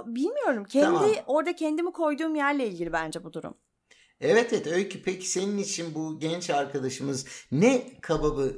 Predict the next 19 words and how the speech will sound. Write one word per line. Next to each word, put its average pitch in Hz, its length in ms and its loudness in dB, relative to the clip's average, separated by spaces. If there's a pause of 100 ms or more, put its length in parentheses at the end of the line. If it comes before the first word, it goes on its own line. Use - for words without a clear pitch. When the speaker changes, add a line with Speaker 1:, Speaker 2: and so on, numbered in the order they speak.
(140)
Speaker 2:
kaba 143 500 2
bir 123 240 -4
hanım, 139 300 0
hanımefendi, 120 760 0
bak 110 140 -4
söyleyebilsem 151 760 2
onu 147 140 -6
söyleyeceğim. 175 500 -2
Speaker 1:
<laughs> - 60 -14 (340)
Speaker 2:
Ne 233 260 2
kaba 175 440 2
bir 156 240 -4
hanımefendi 131 920 2
deseydi, 127 720 0 (340)
e, 113 360 -4 (160)
bundan 185 280 0
sonraki 175 440 -2
hayatın 156 540 0
boyunca 135 680 -2